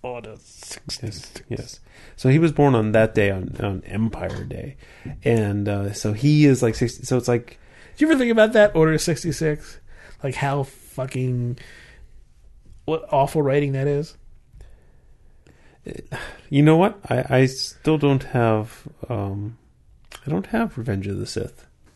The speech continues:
Speaker 2: uh, so I haven't seen it in a very, very long
Speaker 1: But
Speaker 2: time.
Speaker 1: just think about that.
Speaker 2: Yeah.
Speaker 1: So Lucas says, "Okay, I gotta make some order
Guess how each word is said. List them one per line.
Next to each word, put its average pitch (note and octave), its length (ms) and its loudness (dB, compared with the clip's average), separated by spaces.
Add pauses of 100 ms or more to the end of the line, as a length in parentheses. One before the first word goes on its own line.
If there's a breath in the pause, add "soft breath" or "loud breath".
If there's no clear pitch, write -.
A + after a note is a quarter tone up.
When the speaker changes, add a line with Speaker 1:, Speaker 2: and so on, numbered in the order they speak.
Speaker 2:
uh, - 180 -14
so - 180 -8
I - 20 -2
haven't C3+ 180 0
seen C3+ 180 -2
it - 100 -4
in - 100 -8
a F#2+ 60 -8
very, G2+ 260 -8
very F2+ 240 -10
long E2+ 180 -12
Speaker 1:
But G#3+ 100 0
Speaker 2:
time. - 40 -6
Speaker 1:
just - 180 -2
think F#3+ 140 2
about B2 280 -4
that. F2 220 -14 (200)
Speaker 2:
Yeah. E3 100 -6 (560 soft breath)
Speaker 1:
So D3 260 2
Lucas D#3 320 0
says, C3+ 260 -2
"Okay, D3 320 -4
I A#2 60 -4
gotta E3 280 -2
make D#3+ 240 -2
some C3 200 -4
order G#2+ 500 -4